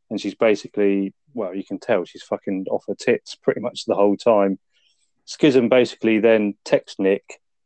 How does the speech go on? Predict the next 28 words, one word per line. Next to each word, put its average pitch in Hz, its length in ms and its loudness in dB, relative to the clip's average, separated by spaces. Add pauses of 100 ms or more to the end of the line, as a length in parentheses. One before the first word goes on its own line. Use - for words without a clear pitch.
(140)
Nyx, - 380 -2
and 104 100 -8
says 107 200 0
she's 101 120 -12
got 113 160 -2
one 110 400 0
more 107 220 0
fight, 101 420 0
and 101 100 -8
then 101 140 -2
that's 101 220 -6
it, 110 180 0
she's 101 200 -6
out. 98 280 0 (380)
But 107 140 4
her 107 120 6
opponent 104 600 0
is 101 140 -8
Miles 107 440 0
Harris, 98 460 -4 (100)
who 101 140 -2
obviously 101 240 -6
she's 101 200 -10
never 95 240 -4
heard 98 260 0
of. 85 200 -12
<laughs> - 40 -20 (440)
So - 280 0